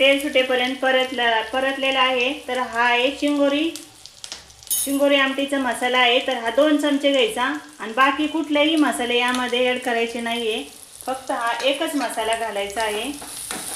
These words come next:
हा स्पेशल शिंगोरी आमटी मसाला आहे आणि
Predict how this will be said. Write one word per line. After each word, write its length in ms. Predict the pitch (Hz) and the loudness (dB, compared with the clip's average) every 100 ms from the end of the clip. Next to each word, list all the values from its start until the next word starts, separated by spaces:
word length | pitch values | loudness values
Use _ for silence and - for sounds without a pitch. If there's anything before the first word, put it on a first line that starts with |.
| - | -8
हा 160 | - 220 | -4 -2
स्पेशल 460 | 277 277 277 302 294 | 2 2 2 -2 0
शिंगोरी 400 | 285 262 262 254 | -2 0 0 2
आमटी 280 | 247 247 262 | 0 0 -4
मसाला 400 | 240 214 214 214 | -4 -4 -2 0
आहे 240 | 214 226 262 - - - - - - | 0 -2 -6 -8 -10 -6 -6 -6 -6
आणि 200 | 339 | -6